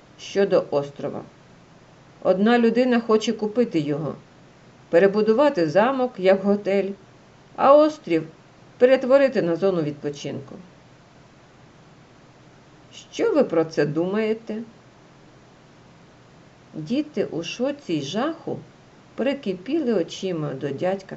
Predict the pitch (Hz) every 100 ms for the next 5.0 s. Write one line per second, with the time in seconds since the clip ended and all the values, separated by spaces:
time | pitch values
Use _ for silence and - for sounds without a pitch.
0 | 151 151 147 147 - 147 - - - -
1 | - - - - - - - - - -
2 | - - 320 226 - - - - - -
3 | - 190 226 247 311 269 226 - 214 214
4 | 233 175 220 262 247 139 - - 254 226